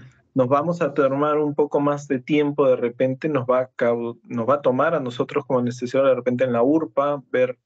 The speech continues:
un poquito más la titulación, pero esto va a ser en bien de nuestros pacientes.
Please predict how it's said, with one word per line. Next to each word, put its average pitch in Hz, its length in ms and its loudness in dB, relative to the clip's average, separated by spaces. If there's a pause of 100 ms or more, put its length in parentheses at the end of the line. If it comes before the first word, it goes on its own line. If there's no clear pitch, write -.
(280)
un 123 100 -10
poquito - 400 -6
más 135 220 0
la 131 140 0
titulación, 135 640 -2 (420)
pero 127 140 -2
esto 123 220 0
va 123 60 2
a 120 40 -6
ser 123 160 -6
en 123 140 2
bien 120 260 0
de 117 180 0
nuestros - 400 -10
pacientes. - 680 -8